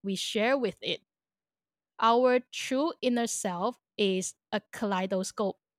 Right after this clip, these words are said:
changing and renewing itself constantly. This makes predicting your behavior an endlessly intriguing challenge to the people who love you.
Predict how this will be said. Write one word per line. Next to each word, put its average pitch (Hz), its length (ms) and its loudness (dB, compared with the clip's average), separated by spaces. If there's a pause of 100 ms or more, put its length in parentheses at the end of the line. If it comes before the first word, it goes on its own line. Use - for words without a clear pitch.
(240)
changing 269 540 0
and 214 260 0
renewing 208 540 2
itself 202 480 -2
constantly. 214 760 -2 (520)
This 262 300 0
makes 226 280 -2 (120)
predicting 269 720 -2
your 226 180 4
behavior 208 680 -2 (100)
an 190 280 -2 (300)
endlessly 254 760 2 (160)
intriguing 240 840 2
challenge 202 640 0 (120)
to 202 400 2 (140)
the 214 60 -2
people 220 440 -4
who 214 140 -2
love 185 300 -2
you. 185 260 -8